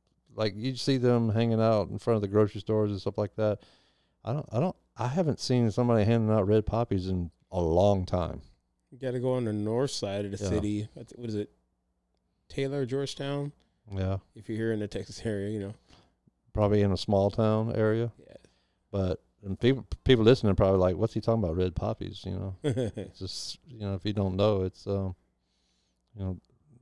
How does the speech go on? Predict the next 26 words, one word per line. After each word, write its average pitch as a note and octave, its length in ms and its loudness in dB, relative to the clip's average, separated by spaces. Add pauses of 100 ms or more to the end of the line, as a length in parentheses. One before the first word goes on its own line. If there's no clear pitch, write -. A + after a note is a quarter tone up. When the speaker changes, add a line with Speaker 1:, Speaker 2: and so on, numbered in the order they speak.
(300)
Speaker 1:
worn G#2 440 4
on G2 420 0 (600)
Memorial G2 520 6
Day, G2 320 2
Veterans F#2+ 460 0
Day. F#2+ 320 0
It's F#2+ 180 -6
a, F#2+ 200 -2 (540)
it's A2 220 -8
kind B2 200 2
of G#2+ 100 2
a G2+ 40 4
way G2+ 360 4
that, F#2 260 0 (180)
um, F#2+ 500 -4 (340)
V A2 320 2
F G2 120 4
W G2 320 4
halls F2+ 460 -2
back F#2+ 300 -4
in F#2+ 100 -2
the F2+ 60 -2
day F#2+ 340 -2
would F#2 240 -6
raise G2 340 4
money, F#2 460 0